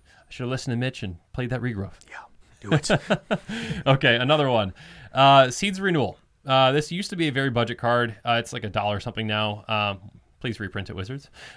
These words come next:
Speaker 1: Uh, Seeds Renewal is a sorcery for six and a green, so it's pretty expensive, but it has Undaunted, so it's gonna cost less, which means it costs one less for each opponent,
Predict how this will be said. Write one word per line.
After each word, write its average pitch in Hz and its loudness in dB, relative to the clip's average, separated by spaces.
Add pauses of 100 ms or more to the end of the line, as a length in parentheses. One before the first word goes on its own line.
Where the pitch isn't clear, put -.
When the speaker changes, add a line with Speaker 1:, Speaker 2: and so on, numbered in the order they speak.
(100)
Speaker 1:
Uh, 127 8
Seeds 160 -4
Renewal 151 0
is 131 -4
a 120 -4
sorcery 180 -6
for 139 -4
six - -6
and 151 -4
a 156 -2
green, 123 -2 (120)
so - -8
it's 113 -8
pretty - -6
expensive, 180 -6
but 135 -2
it 135 -6
has 170 2
Undaunted, 139 -2
so 117 -8
it's 110 -12
gonna 107 -6
cost 123 -2
less, - -8 (180)
which 127 -8
means 143 0
it 131 -2
costs 135 -2
one 160 0
less 160 0
for - -12
each 131 -8
opponent, 113 -2